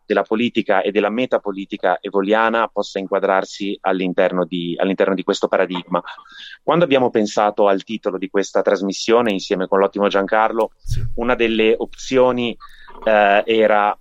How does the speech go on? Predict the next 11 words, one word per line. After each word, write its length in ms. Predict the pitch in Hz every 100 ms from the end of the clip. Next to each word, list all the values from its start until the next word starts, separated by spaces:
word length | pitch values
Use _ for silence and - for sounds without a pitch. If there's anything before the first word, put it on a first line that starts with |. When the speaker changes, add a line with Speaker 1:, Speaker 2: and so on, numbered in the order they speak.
| -
Speaker 1:
una 180 | 117 117
metapolitica 800 | 143 147 123 110 113 117 113
per 160 | 104 104
il 100 | 98
ventunesimo 640 | 95 95 95 98 95 95
secolo. 500 | 95 95 87 95 90 - - -
Io 120 | 135
Speaker 2:
Esatto. 80 | 151
Speaker 1:
credo 320 | 120 123 107
che 160 | - 101
l'avventura 640 | 98 95 101 127 127 98